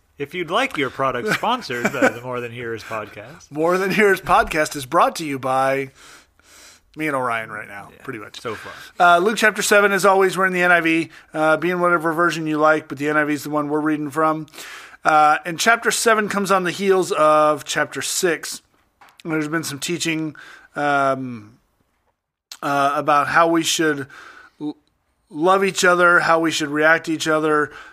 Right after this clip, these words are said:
Speaker 2: about fruit and these sorts of things. A lot of teaching of Jesus. And, um, so Luke seven opens with, "When Jesus had finished saying all of this to the people who were listening, he entered Capernaum.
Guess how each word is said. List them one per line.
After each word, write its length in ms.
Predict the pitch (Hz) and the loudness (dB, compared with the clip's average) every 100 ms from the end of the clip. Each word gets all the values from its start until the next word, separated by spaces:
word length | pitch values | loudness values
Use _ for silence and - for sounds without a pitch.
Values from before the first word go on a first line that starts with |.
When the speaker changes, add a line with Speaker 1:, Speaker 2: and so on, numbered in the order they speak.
| _ | _
Speaker 2:
about 400 | 139 139 147 147 | -8 2 2 2
fruit 420 | - 185 185 185 160 | -2 2 4 2 -2
and 160 | 156 | -4
these 180 | 160 151 | -4 -2
sorts 200 | 175 143 | -4 -4
of 80 | 143 | -4
things. 200 | 156 143 | -6 0
A 60 | |
lot 160 | 170 175 | 2 2
of 100 | 175 | 0
teaching 400 | - 190 180 175 | -4 -6 -6 -6
of 120 | 151 | -6
Jesus. 500 | 131 143 135 139 127 - - - - - | -4 -4 -2 -4 -6 -12 -20 -20 -16 -6
And, 680 | 165 160 160 156 147 139 - _ _ - | 0 4 4 4 0 -10 -16 _ _ -10
um, 520 | 131 127 123 120 127 _ | -6 -6 -8 -12 -20 _
so 280 | - - 165 | -10 -2 0
Luke 320 | 151 165 185 | 2 2 0
seven 320 | - 190 175 160 | 2 2 4 2
opens 380 | 160 160 151 | 0 -4 -6
with, 340 | 139 139 131 - - - _ | -4 -4 -4 -10 -20 -20 _
"When 240 | 160 180 170 | -4 -2 0
Jesus 420 | 185 214 214 190 | 0 0 0 0
had 160 | 180 | -4
finished 340 | 143 180 180 - | -2 -2 0 -2
saying 400 | - 175 170 160 | 0 2 2 2
all 200 | 151 151 | 2 2
of 120 | 139 | -2
this 240 | 151 147 - | -2 -2 -4
to 100 | 151 | -4
the 120 | 139 | -4
people 340 | - 151 170 | -4 -4 -4
who 100 | 160 | -2
were 160 | 185 170 | 0 0
listening, 520 | 135 131 135 127 127 - - - | -2 -4 -8 -10 -12 -16 -20 -14
he 220 | 165 160 | -4 -2
entered 380 | 156 147 151 135 | -2 -2 -4 -4
Capernaum. 540 | 156 135 143 107 90 | -8 -6 -6 -6 -14